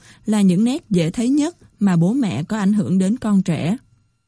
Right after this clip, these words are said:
Hàng loạt các nghiên cứu đã chỉ ra định kiến của trẻ nói chung có liên quan đến thành kiến của bố mẹ nó.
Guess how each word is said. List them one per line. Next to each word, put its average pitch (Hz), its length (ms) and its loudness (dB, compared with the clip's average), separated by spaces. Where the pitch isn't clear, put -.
Hàng 233 260 -2
loạt 208 280 0
các 302 160 -6
nghiên 240 200 0
cứu 208 300 0
đã 185 180 -4
chỉ 175 260 -6
ra 220 220 -2
định 165 260 -2
kiến 196 280 0
của 190 160 -2
trẻ 185 340 -4
nói 233 180 0
chung 233 280 0
có 185 140 -2
liên 220 280 2
quan 196 260 2
đến 180 180 2
thành 175 240 2
kiến 185 320 2
của 151 220 -2
bố 175 180 0
mẹ 185 200 -2
nó. 170 320 0